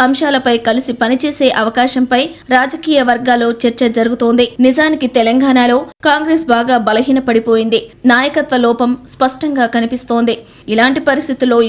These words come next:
ఎవరో ఒకరితో కలిసి వెళ్తేనే మంచిదనే అభిప్రాయం కాంగ్రెస్ నేతల్లో కనిపిస్తోంది. అటు టీఆర్ఎస్ మిడిల్ క్యాడర్లో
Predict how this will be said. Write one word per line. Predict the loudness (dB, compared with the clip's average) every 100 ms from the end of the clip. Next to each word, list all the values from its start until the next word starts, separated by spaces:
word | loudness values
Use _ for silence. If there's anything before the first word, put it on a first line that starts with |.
| 0
ఎవరో | 2 0 0
ఒకరితో | -2 0 -2 0
కలిసి | -2 -2 -4
వెళ్తేనే | -2 0 2 2 0
మంచిదనే | -2 -4 -2 -2 -2
అభిప్రాయం | -4 -2 0 0 0 -4 -8 0
కాంగ్రెస్ | 0 2 -2 0 0
నేతల్లో | 0 0 0 0
కనిపిస్తోంది. | -2 -4 -6 -2 0 2 0 -2 -2
అటు | 0 0 0
టీఆర్ఎస్ | 0 2 2 2 2
మిడిల్ | 2 0 0
క్యాడర్లో | 0 2 2 2